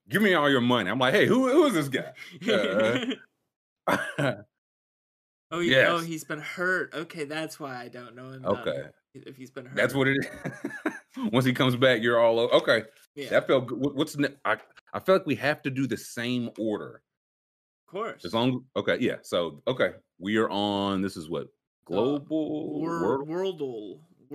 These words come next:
Speaker 1: Ooh,
Speaker 2: Worldle.
Speaker 1: okay. Th-, that was like Italy or s-, this looks like an island.
Speaker 2: Y-, yes, this
Speaker 1: They
Speaker 2: is
Speaker 1: all
Speaker 2: so,
Speaker 1: definitely look
Speaker 2: thi-
Speaker 1: like islands <laughs> when, when they give you a blue outground, they all, uh, blue, uh, outline.
Speaker 2: Y-, right, right. And when it's small
Speaker 1: Um,
Speaker 2: like this, you know, it's not like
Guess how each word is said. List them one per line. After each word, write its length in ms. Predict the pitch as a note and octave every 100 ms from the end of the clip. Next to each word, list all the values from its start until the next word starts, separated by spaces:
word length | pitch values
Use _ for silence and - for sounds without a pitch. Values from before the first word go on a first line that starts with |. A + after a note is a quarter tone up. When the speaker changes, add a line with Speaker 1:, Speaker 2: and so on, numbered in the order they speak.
| C#3+
Speaker 1:
Ooh, 220 | A#3 F#3+
Speaker 2:
Worldle. 40 |
Speaker 1:
okay. 200 | D3+ B2+ D#2
Th-, 280 | A2+ F#3 - _ _ _ _ _ _ _ _ -
that 120 | -
was 100 | -
like 160 | F2+ -
Italy 300 | C#3 B2+ E2
or 40 |
s-, 100 | C#2+
this 200 | G#2 G#3
looks 140 | A#3+ A2
like 120 | D2
an 80 | C2 -
island. 420 | F#2+ C2 A#1+ - _ _ _ _
Speaker 2:
Y-, 80 | C#3+
yes, 840 | D3 C3+ C#3+ C#3 C#3 G2+ - - -
this 220 | D3+ D#3
Speaker 1:
They 100 | C#3
Speaker 2:
is 0 |
Speaker 1:
all 160 | D3 C#3
Speaker 2:
so, 80 |
Speaker 1:
definitely 280 | A2 A2+ B2+
look 160 | A#2+ A2+
Speaker 2:
thi- 0 |
Speaker 1:
like 140 | A#2 G#2+
islands 340 | A#2 B2 A#2+
<laughs> 0 |
when, 120 | C3 B2+
when 200 | D#3 -
they 100 | C3
give 140 | B2
you 100 | G#2+
a 20 |
blue 300 | F#2+ A2 A#2+
outground, 500 | G2+ G2+ G#2+ G#2+ G#2+
they 80 | G2+
all, 340 | - G2 G2+
uh, 120 | F2+ E2+
blue, 440 | F#2 A2+ A2 A2 _ _ _ _ -
uh, 40 | F#2+
outline. 640 | G#2 A2 A2 G#2+ G#2+ G#2+ - _ _ _ _ -
Speaker 2:
Y-, 260 | D3+ D3 -
right, 480 | E3+ E3+ E3+ D#3+ D3
right. 600 | C#3 D#3 D#3 C#3+ C3 A2+ E2+ _ _
And 100 | E3+
when 140 | F3+ G3+
it's 140 | G3
small 460 | - - F#3 F#3 G3
Speaker 1:
Um, 20 |
Speaker 2:
like 260 | D#3 C3+ -
this, 300 | C#3 C#3 D3+
you 60 |
know, 200 | D3 D#3
it's 200 | D#3 D3+
not 220 | D3 G#2
like 260 | B2 C3+ -